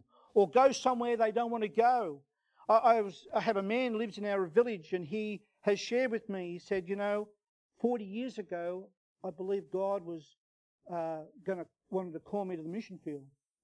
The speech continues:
and I didn't want to go, so I didn't go." And he, at the end of his life, he regrets that he had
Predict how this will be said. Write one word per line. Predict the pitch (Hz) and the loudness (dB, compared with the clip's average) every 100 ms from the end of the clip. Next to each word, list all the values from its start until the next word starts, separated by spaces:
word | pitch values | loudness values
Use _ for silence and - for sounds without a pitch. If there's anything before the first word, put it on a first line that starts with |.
| - | -10
and | 175 | -8
I | |
didn't | 170 185 | -8 -12
want | 165 | -12
to | 143 - | -10 -10
go, | 170 160 139 _ | -10 -10 -18 _
so | 165 | -12
I | 147 | -10
didn't | 165 156 143 | -12 -14 -14
go." | 160 165 _ _ _ _ - - _ _ _ - | -16 -18 _ _ _ _ -20 -20 _ _ _ -2
And | 202 | 0
he, | 175 226 | 0 -2
at | - | 0
the | 208 | 2
end | 269 247 | 4 2
of | |
his | 208 196 | 0 4
life, | 233 262 233 | 8 8 8
he | 208 190 | 0 -2
regrets | 175 180 202 240 240 - - - | -2 0 6 6 6 -2 -10 0
that | 190 202 | 6 6
he | 196 | 4
had | 180 | -2